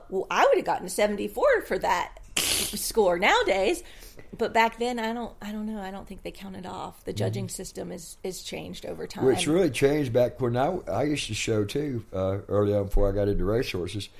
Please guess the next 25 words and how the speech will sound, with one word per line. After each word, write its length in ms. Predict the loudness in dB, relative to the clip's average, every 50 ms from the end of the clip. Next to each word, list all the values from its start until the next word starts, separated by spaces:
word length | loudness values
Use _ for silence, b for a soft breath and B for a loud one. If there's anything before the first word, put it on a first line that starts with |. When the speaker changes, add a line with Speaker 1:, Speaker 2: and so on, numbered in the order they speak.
| b b b b b
Speaker 2:
and 160 | -4 -2 2
I 80 | 4 4
loved 280 | 6 8 8 6 6 4
the 120 | 2 2
outside 520 | 2 2 2 0 0 0 0 0 -2 -4
course. 460 | -4 -4 -2 -2 -2 -4 -8 -12 -16 -16
Speaker 1:
Yes. 440 | -12 -12 -12 -10 -12 -14 -14 -10 -4 -2
Speaker 2:
Yeah, 140 | 0 0 0
'cause 180 | 0 0 2 2
I 80 | 2
was 140 | 2 2 0 -2
a 40 |
steeplechase 640 | -2 -2 0 0 0 0 -2 -4 -2 0 0 0 0 0
jock, 280 | 0 0 0 0 -2
and 80 | 0 2
I 80 | 2
loved 280 | 4 4 4 4 2 2
to 60 | 0
run 320 | 2 2 4 4 4 4 2
and 100 | 0 0
gallop. 340 | 0 0 0 0 -2 -4 -4
And 80 | -4
I 80 | -4 -4
think 280 | -2 -4 -4 -4 -2 -2
Speaker 1:
Right. 180 | -2 -2 -4